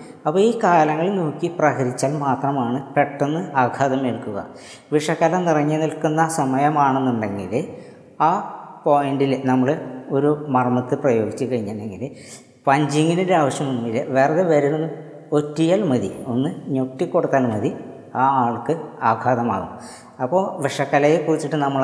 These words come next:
അറിഞ്ഞിരിക്കണം, അമൃതകലയെക്കുറിച്ചിട്ട് അറിഞ്ഞിരിക്കണം. ആ വിഷയത്തിനെ കുറിച്ചിട്ട് ഞാൻ അടുത്ത അധ്യായത്തിൽ പറയുന്നതാണ്. അപ്പോൾ ഇത്രയും ഈ വിഷയം കേട്ടിരുന്ന എല്ലാവർക്കും നന്ദി,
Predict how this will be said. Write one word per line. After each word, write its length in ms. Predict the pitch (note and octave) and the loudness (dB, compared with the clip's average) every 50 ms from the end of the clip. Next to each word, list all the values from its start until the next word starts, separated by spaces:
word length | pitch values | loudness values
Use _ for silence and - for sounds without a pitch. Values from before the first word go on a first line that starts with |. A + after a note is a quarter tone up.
| C3+ | 4
അറിഞ്ഞിരിക്കണം, 540 | B2+ B2+ B2+ B2+ C3 C3 B2+ C3 B2 C3+ E3 E3 - - C#3+ B2 | 4 4 2 2 2 2 0 0 -2 -2 -2 -6 -6 -2 -2 0
അമൃതകലയെക്കുറിച്ചിട്ട് 1000 | A#2+ B2 B2 B2 C3+ B2+ C3+ C3 B2 C3 C3+ D3 C#3 C#3 B2+ B2+ B2+ B2 - C#3+ | 0 0 -2 -2 -2 0 2 2 4 4 2 2 2 0 -2 -2 -2 0 0 0
അറിഞ്ഞിരിക്കണം. 460 | A#2+ A#2 A#2+ A2+ A#2 - A2+ F#2 F2 - - - - - - - - G3 | 0 0 -2 -4 -6 -8 -8 -10 -10 -12 -14 -18 -18 -20 -16 -6 0 2
ആ 40 | A#3+ C#4 C4 A3 | 2 4 4 2
വിഷയത്തിനെ 440 | F#3+ - - C#3 C#3 C3+ C#3 C#3 C3+ C3 | 0 2 2 2 2 2 0 0 0 0
കുറിച്ചിട്ട് 360 | C3 B2 B2+ - - - D#3+ E3+ - - - C#3 A#2+ | 0 -2 -2 -2 -4 -2 -2 -2 -4 -6 -2 0 0
ഞാൻ 120 | A2+ A#2+ A#2+ - - - A#2+ | 0 0 -2 -4 -6 -4 -4
അടുത്ത 300 | A2+ A#2 A#2 - - - - - - B2+ | -4 -4 -4 -8 -8 -10 -10 -8 -6 -6
അധ്യായത്തിൽ 500 | A#2 A2+ A2 A#2 A#2 A2+ A2+ A#2 A2+ C3 E3 - - - C3+ | -6 -4 -2 0 0 0 -2 -4 -4 -4 -4 -4 -4 -2 0
പറയുന്നതാണ്. 560 | A2+ A#2 A2+ G#2 G2+ G#2 G2 F#2 E2+ E2 E2 - - - - - - - _ _ _ _ - | 0 0 0 -4 -4 -6 -8 -8 -10 -12 -14 -16 -18 -20 -20 -20 -20 -20 _ _ _ _ -8
അപ്പോൾ 200 | C3+ - D3 D#3+ F3 E3+ - | -6 -2 0 0 0 -2 -4
ഇത്രയും 340 | - C#3+ B2 B2+ D3+ E3+ E3 - - - - - - D3 D3+ | -2 -2 0 0 0 -2 -2 -6 -10 -12 -12 -6 -2 0 0
ഈ 40 | E3+ E3 - - D3+ C#3+ | 0 0 -4 -4 -4 -4
വിഷയം 260 | C3+ - D3 C3+ C#3 C#3 | -4 -2 -2 -4 -2 0
കേട്ടിരുന്ന 420 | C#3+ C3 B2+ C3 B2+ A#2 A#2+ C3 C3+ G#2+ | 0 0 0 -2 -2 -2 0 0 0 0
എല്ലാവർക്കും 480 | A2 A2 A2 G#2 G#2+ A2 - - F3 A3 - - - - - - - A2+ | 0 0 0 -2 -2 -4 -4 -6 -6 -6 -8 -12 -18 -20 -16 -10 -8 -6
നന്ദി, 280 | A2 G#2+ G#2+ A2+ D3 | -4 -4 -2 -2 -4